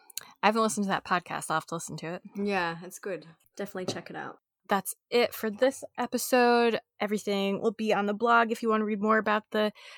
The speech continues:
Speaker 1: case at true crime society blog dot com. If you wanna listen to that podcast, it's called Teacher's Pet. Olivia said it was very good, so
Speaker 2: I've
Speaker 1: check
Speaker 2: just had
Speaker 1: it
Speaker 2: a look
Speaker 1: out.
Speaker 2: just to double check it is up. It's definitely
Speaker 1: It's
Speaker 2: up.
Speaker 1: back up.
Speaker 2: Um,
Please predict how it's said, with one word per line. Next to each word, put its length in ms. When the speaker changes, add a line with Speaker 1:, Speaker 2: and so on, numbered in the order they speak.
Speaker 1:
case 400
at 180
true 160
crime 180
society 280
blog 360
dot 220
com. 420
If 120
you 60
wanna 120
listen 200
to 120
that 180
podcast, 640
it's 120
called 260
Teacher's 500
Pet. 280
Olivia 280
said 200
it 40
was 140
very 300
good, 340
so 160
Speaker 2:
I've 60
Speaker 1:
check 40
Speaker 2:
just 120
had 120
Speaker 1:
it 60
Speaker 2:
a 20
look 220
Speaker 1:
out. 80
Speaker 2:
just 220
to 80
double 240
check 240
it 60
is 200
up. 300
It's 180
definitely 340
Speaker 1:
It's 120
Speaker 2:
up. 80
Speaker 1:
back 200
up. 200
Speaker 2:
Um, 280